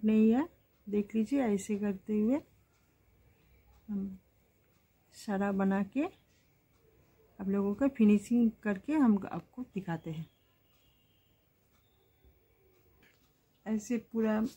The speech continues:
क्रोशिया से बना लिया। अभी दोनों इधर से लटकन जैसे लगा दिया ऊन का।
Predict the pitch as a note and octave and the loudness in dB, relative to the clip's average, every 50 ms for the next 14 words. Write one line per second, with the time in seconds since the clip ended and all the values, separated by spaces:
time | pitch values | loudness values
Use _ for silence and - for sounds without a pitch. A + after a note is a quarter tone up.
0 | - _ _ _ _ _ _ - A3 G#3+ G#3+ G3+ - - A3+ A3 A3 A3 A#3 A3 | -14 _ _ _ _ _ _ -4 -2 -2 -2 -2 -2 0 0 2 2 0 -2 -2
1 | G3 G3+ G3+ G3+ G3+ G3+ G3+ G#3 G#3+ A3+ C4 D4 - - _ _ _ - F#3+ G3 | -2 -2 -4 -2 -2 -2 0 2 2 2 2 0 -2 -6 _ _ _ -10 -4 -2
2 | G3+ G3+ F#3+ F#3 G3+ G3+ G3 G3+ G3+ G3+ G#3 G3+ G3 - C#4 - F#3+ F#3 G3+ G3 | -2 -2 0 -2 -2 -2 -2 -2 -2 -2 -4 -4 -6 -8 -10 -8 -6 -4 -2 -2
3 | G3+ G3 - - G3+ F#3+ F#3+ F#3+ F#3+ - - G3+ G3+ G3+ G3 G3 G3 G3 G#3 G3 | -4 -4 -6 -6 -4 -4 -4 -4 -6 -6 -6 -6 -4 -2 -2 -2 -2 -4 -4 -4
4 | G3 F#3+ F3+ F#3 F#3 F#3 F#3 G3 G3+ G#3+ A#3 A#3+ A3+ G#3 G3 F#3+ F#3+ - - G#3 | -4 -4 -2 -2 -4 -4 -2 -2 -2 0 0 0 0 0 0 -2 -6 -6 -6 -6
5 | A#3 C4 | -6 -6